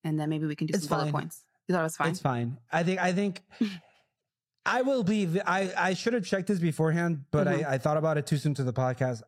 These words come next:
Speaker 2: I will be very disappointed if I go check all of, like, sprint results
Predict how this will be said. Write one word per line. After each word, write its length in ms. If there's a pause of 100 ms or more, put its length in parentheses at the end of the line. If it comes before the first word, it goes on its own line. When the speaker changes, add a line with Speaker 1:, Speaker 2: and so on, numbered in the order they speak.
Speaker 2:
I 520
will 200
be 120
very 220
disappointed 540
if 80
I 100
go 140
check 320 (420)
all 240
of, 80
like, 200
sprint 320
results 500